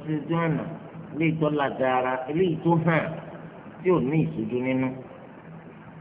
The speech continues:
Ìdí nu ló fi jẹ́ kí gbogbo ẹni tó bá ti Al-Qur'ani mọ̀, àwọn máa ń wà lórí ọ̀nà mà. Wọ́n yìí sí lórí àmì. Wọ́n yìí fi kú bọyọ̀.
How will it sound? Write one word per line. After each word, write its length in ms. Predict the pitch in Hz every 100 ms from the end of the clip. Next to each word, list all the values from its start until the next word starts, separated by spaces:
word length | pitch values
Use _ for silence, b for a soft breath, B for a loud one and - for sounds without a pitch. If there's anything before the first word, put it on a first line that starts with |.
| - - - - - -
Ìdí 160 | 120 196
nu 100 | 185
ló 80 | 165 160
fi 60 | 160
jẹ́ 140 | 170
kí 120 | 160
gbogbo 180 | 160 151
ẹni 120 | 147
tó 60 | 156
bá 100 | 160 156
ti 120 | 139
Al-Qur'ani 560 | 127 - 120 147 160 139
mọ̀, 220 | 113 101 - - - - - - - - - - - - - - - - - - - - - - -
àwọn 240 | 120 143 156
máa 140 | 147
ń 60 | 156
wà 100 | 151
lórí 280 | 123 131 135
ọ̀nà 260 | 139 127 113 117
mà. 200 | 120 113 117 - - - - - - - - - - - - - - - - - - - - -
Wọ́n 120 | 143
yìí 100 | 131 -
sí 100 | 147
lórí 300 | 143 143 135
àmì. 280 | 127 117 101 80 - - - - - - - - - - - - - - - - - - - - - - -
Wọ́n 140 | 156 156
yìí 140 | 156 156
fi 120 | 156
kú 180 | 135 160 156
bọyọ̀. 360 | 147 135 110 92